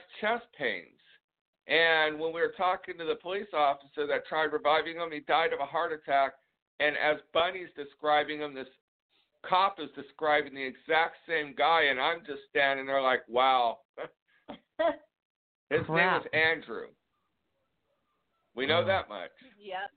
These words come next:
Speaker 2: So
Speaker 4: But it's
Speaker 2: why would
Speaker 4: part of
Speaker 2: he
Speaker 4: the
Speaker 2: wanna be
Speaker 4: South
Speaker 2: haunting your place?
Speaker 4: He,
Speaker 1: 'Cause he died here.
Speaker 4: he died here.
Speaker 1: And he
Speaker 4: He
Speaker 1: grew up in the area.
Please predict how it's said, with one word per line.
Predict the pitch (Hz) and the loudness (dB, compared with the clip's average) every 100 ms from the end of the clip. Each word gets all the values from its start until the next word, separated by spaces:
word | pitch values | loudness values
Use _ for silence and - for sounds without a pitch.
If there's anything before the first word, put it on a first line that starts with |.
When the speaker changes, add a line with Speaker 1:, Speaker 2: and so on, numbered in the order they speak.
| _ _ _ - - | _ _ _ -10 -2
Speaker 2:
So | 240 214 185 - | -2 -2 -6 0
Speaker 4:
But | 254 - | 0 0
it's | 254 175 | -2 0
Speaker 2:
why | 202 302 | 2 4
would | |
Speaker 4:
part | 381 269 | 2 2
of | |
Speaker 2:
he | 311 | 2
Speaker 4:
the | 285 | 2
Speaker 2:
wanna | 294 262 | 2 2
be | 247 | 2
Speaker 4:
South | 240 | 2
Speaker 2:
haunting | 254 254 247 | 2 2 0
your | 208 180 | -2 -2
place? | 196 147 135 _ _ _ _ _ _ _ _ _ _ _ _ _ - | 0 -2 -2 _ _ _ _ _ _ _ _ _ _ _ _ _ -4
Speaker 4:
He, | 285 285 | 0 2
Speaker 1:
'Cause | 226 | 0
he | 185 160 | -4 -2
died | 160 196 269 | 0 0 -2
here. | 175 117 85 - | -8 -8 -8 -10
Speaker 4:
he | 214 247 | -16 -8
died | 220 208 214 | -4 -2 -4
here. | 220 151 | 0 2
Speaker 1:
And | 160 | 2
he | 156 | -2
Speaker 4:
He | |
Speaker 1:
grew | 139 165 | 0 0
up | 165 156 | 0 -4
in | 143 | -12
the | |
area. | 139 127 101 - | -8 -6 -6 -8